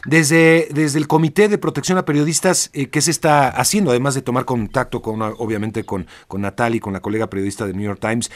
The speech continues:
este, ¿también se puede, digamos, eh, eh, se envió algún comunicado a la presidencia? Eh, eh, ¿en qué va ese aspecto,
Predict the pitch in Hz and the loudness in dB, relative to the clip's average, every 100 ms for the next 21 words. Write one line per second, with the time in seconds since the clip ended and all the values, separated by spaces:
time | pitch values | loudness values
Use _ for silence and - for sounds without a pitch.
0 | - - 120 117 - 123 127 143 170 185 | -18 -12 -4 -2 -2 -2 0 4 4 4
1 | 185 - 175 185 160 - - - - 123 | 2 2 4 6 4 -2 -20 -20 -16 -4
2 | 123 147 165 151 131 113 110 123 107 110 | 0 2 2 2 0 -2 -4 -6 -8 -12
3 | 107 110 117 107 131 147 156 135 120 156 | -12 -12 -4 -2 2 4 4 2 0 0
4 | 147 117 107 156 185 156 120 107 113 156 | 2 2 2 2 2 0 -4 -6 -4 0
5 | 202 185 190 185 135 120 120 110 120 123 | 0 2 2 2 2 -4 -4 -8 -8 -8
6 | 127 156 131 113 107 - 101 - 82 | -4 0 0 0 -4 -8 -10 -10 -14